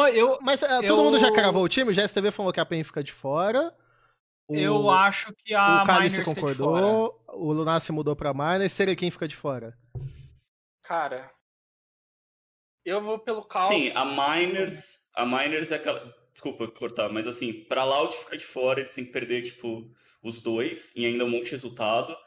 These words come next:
Speaker 4: A Miners, eu acho que é um pouco mais simples, porque, tipo, eles pegam Loud, Flam-, e, e Fúria, né? Então é, é uma coisa mais real, assim, também ficar fora.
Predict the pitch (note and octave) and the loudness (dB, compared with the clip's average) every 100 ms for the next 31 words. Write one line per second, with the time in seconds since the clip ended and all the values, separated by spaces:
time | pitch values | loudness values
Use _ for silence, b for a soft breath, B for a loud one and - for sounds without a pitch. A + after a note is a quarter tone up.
0 | b b - C#3+ C3+ D#3 F#3 D#3 B2+ C#3 | b b -6 -4 -2 -2 -2 -4 -4 -2
1 | B2+ C#3 - - D3 D3 - C3+ D3 D3+ | -2 -4 -12 -8 -4 -4 -6 -10 -10 -14
2 | - D#3 D3 - C3+ - C#3 C#3 B2+ B2+ | -16 -12 -12 -8 -10 -4 -4 -2 -2 0
3 | - - - D3+ D3 - B2 A#2+ A#2 - | -2 -6 -10 -8 -8 -6 -6 -6 -10 -10
4 | B2+ A#2 A2 A#2 A#2 B B B A2 G#2+ | -6 -4 -4 -6 -6 B B B -14 -8
5 | A#2+ A#2+ B2 B2+ B2+ A#2+ A2+ G#2 A2+ - | -4 -2 0 0 0 0 0 -4 -10 -20
6 | _ _ _ _ _ _ _ A2 A#2+ B2+ | _ _ _ _ _ _ _ -6 -4 -4
7 | B2 B2 B2 B2 C3 A#2+ G#2+ G2+ - G#2 | -4 -4 -4 -2 0 2 0 -4 -8 -14
8 | G2+ G#2+ G#2 - - A2 G#2 | -10 -10 -10 -12 -12 -10 -10